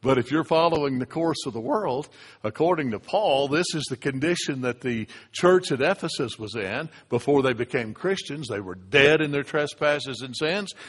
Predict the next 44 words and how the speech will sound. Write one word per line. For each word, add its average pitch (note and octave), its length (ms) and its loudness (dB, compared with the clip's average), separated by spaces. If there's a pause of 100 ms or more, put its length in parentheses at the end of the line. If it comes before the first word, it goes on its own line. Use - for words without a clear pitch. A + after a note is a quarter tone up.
(120)
and C3+ 100 2
they D#3 140 4
were D#3+ 140 2
just D#3 200 -6
like F3 200 -4
that D#3 180 -6
leaf D#3+ 340 -4
on F#3 140 -6
the G3 80 -10
tree. G3+ 460 -18 (560)
The A#2 100 -4
course D#3+ 400 0
of F#3+ 60 -2
the F#3+ 80 0
world, E3+ 460 4
whatever C#3 440 0
it D3 140 -10
took D3 260 -6
'em A2+ 100 -8 (240)
and B2+ 160 -2
wherever A#2 460 4
it - 140 -12
took A2 240 -6
'em, G2+ 100 -10 (320)
and A2 120 -2
that A#2 180 0
will A2 120 -2
always G#2+ 440 2
take G2 260 -6
you G2 80 -10
to F#2 60 -10
misery. G#2 440 -12 (1000)
Number C3 240 2
three, B2 500 -2 (440)
verse E3 360 6
three, A#2+ 380 0 (240)
they C#3 160 8
lived D#3 600 6 (720)
fulfilling E3 720 2
the C3+ 100 -2
lust D#3 640 0 (120)
of C3+ 120 -4
the C3+ 80 -12
flesh. - 680 -14